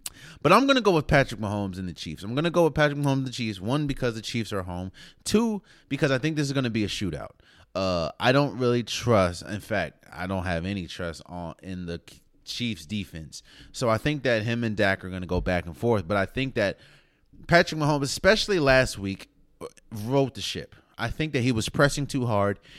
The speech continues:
And I think that, you know, he, he, he's, last week especially, he's taking what the defense gives him and he's killing them with it. I think, especially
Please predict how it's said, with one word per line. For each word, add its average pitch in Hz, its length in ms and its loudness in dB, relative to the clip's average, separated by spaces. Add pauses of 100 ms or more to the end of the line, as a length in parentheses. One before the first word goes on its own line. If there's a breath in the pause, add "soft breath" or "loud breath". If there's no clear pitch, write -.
(100)
And 107 100 -10
I 120 60 0
think 170 240 -2
that, 120 160 2
you 110 160 -6
know, 90 160 -6
he, 131 340 -10 (200)
he, 147 280 -10
he's, 143 400 -8 (140)
last 175 420 0
week 151 180 -2
especially, 113 540 -4
he's 107 220 -10
taking 151 480 -4 (260 loud breath)
what 120 140 -4
the 110 80 -6
defense 101 400 -4
gives 98 240 -2
him 82 100 -10
and 85 100 -12
he's 107 200 -6
killing 113 400 -4
them 82 100 -6
with 76 140 -8
it. - 100 -12
I 95 80 -4
think, 156 360 -6 (420 soft breath)
especially 156 720 0